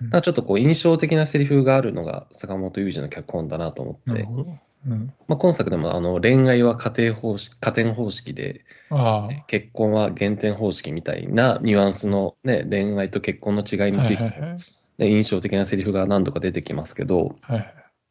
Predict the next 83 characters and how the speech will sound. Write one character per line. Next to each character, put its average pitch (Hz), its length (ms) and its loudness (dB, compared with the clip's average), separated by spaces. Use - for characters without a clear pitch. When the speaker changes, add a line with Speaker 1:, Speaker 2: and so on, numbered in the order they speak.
Speaker 2:
ま 190 60 6
あ、 190 40 4
多 214 100 6
分 151 60 2
そ 160 140 2
れ 175 80 6
が 196 80 4
特 165 220 -2
徴 165 160 0
的 - 180 -4
な 190 80 4
ん 185 40 2
だ 139 80 2
け 98 60 -2
ど、 101 140 -2
で 185 140 2
も 143 100 4
個 - 240 0
人 262 160 6
的 254 160 -4
に 269 60 0
は 135 100 4
ね、 101 80 2
そ 156 220 0
れ 190 300 4
よ 196 120 4
り 170 120 4
も、 95 380 0
こ 92 380 -2
う、 - 20 -2
Speaker 1:
は 120 80 -4
い。 123 120 -8
Speaker 2:
ど 185 160 6
の 214 120 6
シ - 240 -2
ー 95 280 -2
ン - 120 -14
と 170 140 2
は 107 120 4
言 117 220 -2
え 135 40 0
な 151 100 0
い 156 100 0
ん 151 120 0
だ 127 100 0
け 107 100 -4
ど、 135 140 0
ち 151 80 -4
ょ 156 40 -2
っ 143 80 -8
と - 120 -6
ク - 140 -16
ス 127 260 0
リ 87 160 -4
と 71 160 -8
く - 180 -6
る 82 160 -2
よ 76 120 -4
う - 20 -6
な 71 100 -4
何 110 320 2
気 135 100 4
な 131 120 4
い 90 80 0
会 - 240 -6
話 92 140 0
Speaker 1:
は 87 60 2
い - 20 0
は 82 60 -4
い 127 300 -8
は 151 40 -6
い。 175 100 -10
Speaker 2:
の 160 180 4
心 123 360 -4
地 127 100 -2
よ 123 100 0
さ 113 140 -2
っ - 100 -12
て 92 80 -6
い - 20 -6
う 82 40 -6
の 85 80 -6
が、 - 240 -6